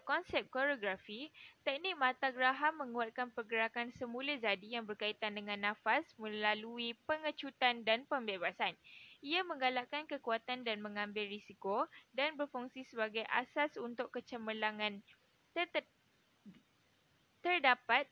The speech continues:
empat tahap ditawarkan. Maafkan saya. Okey. Graham Repertory. Para peserta mengkaji karya Master Graham yang diilhamkan oleh pelbagai sumber,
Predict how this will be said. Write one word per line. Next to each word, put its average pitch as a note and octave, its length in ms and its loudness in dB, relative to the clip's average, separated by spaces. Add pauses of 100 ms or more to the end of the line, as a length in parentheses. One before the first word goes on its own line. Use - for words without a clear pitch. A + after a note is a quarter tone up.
empat B3 340 0
tahap A3+ 320 2 (320)
ditawarkan. G3+ 720 -4
Maafkan F3+ 320 -10
saya. G3+ 320 -4 (960)
Okey. - 80 -16 (400)
Graham E4 400 6
Repertory. C#4+ 960 0 (560)
Para D4 260 8
peserta D#4+ 400 -2
mengkaji A#3+ 480 -2
karya A#3+ 480 0
Master A#3+ 400 0
Graham A3+ 560 2
yang A3+ 240 0
diilhamkan B3 720 0
oleh A#3+ 400 0
pelbagai A#3 560 0
sumber, G#3 400 2